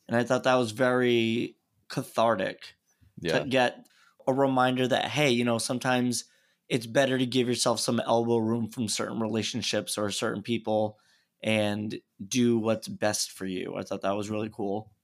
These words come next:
Speaker 2: Thank you. I wrote that story when I was actually in a similar place as Mister Rosito, honestly. Um, 'cause there was a, a girl in my life who I was interested in romantically at first,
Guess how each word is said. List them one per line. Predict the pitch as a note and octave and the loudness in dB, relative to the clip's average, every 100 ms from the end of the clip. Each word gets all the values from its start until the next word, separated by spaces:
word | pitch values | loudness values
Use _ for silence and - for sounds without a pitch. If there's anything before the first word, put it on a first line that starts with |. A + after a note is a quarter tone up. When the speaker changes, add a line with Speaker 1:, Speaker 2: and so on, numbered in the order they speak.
| - | -8
Speaker 2:
Thank | G#2+ A2 | -6 -4
you. | C#2 D2 F#2+ | -4 -4 -2
I | F#2 | -2
wrote | G2+ A2 | 0 0
that | A2 F2 - - | 0 -2 -4 -12
story | - - G#2+ A2+ F2+ | -8 0 4 4 2
when | E2+ E2+ | 2 2
I | |
was | F2 F2+ | 2 2
actually | F2+ - | 0 0
in | E2 | -6
a | D2 | -4
similar | - F#2 D#2+ D2+ | -4 -2 -4 -6
place | - - F2+ F2 | -10 -6 -4 -4
as | E2 D#2+ | -4 -6
Mister | E2+ - | -6 -6
Rosito, | D#2+ D#2 - G#2 D2+ C#2 | -8 -6 -4 -2 -2 -2
honestly. | C2 C#2 - D#2 C#2 - - - _ | -6 -6 -6 -6 -10 -14 -20 -20 _
Um, | - F2 F2 E2+ E2 - _ _ _ | 0 2 2 0 -4 -8 _ _ _
'cause | - F#2+ F2 E2+ - | -2 0 0 -4 -6
there | F#2 G2 | 0 0
was | F#2 F2+ E2+ - | 2 -2 -6 0
a, | F#2+ E2+ E2 E2 | 2 4 2 -2
a | |
girl | E2+ F#2+ A#2 | -4 0 2
in | A#2 | 2
my | F#2 | 2
life | F2+ F2 E2 | 2 2 0
who | - E2+ E2 | -2 -2 0
I | F2+ | 0
was | F#2 E2+ | 0 -2
interested | G#2+ A2+ - G#2 | -4 -4 -2 0
in | F#2+ | 0
romantically | F2+ F2 F#2 C3 - A#2 D2+ E2 - | 0 0 0 -2 -4 -6 -8 -8 -8
at | F2 | -8
first, | - A2+ G#2+ - - | -2 0 0 -2 -8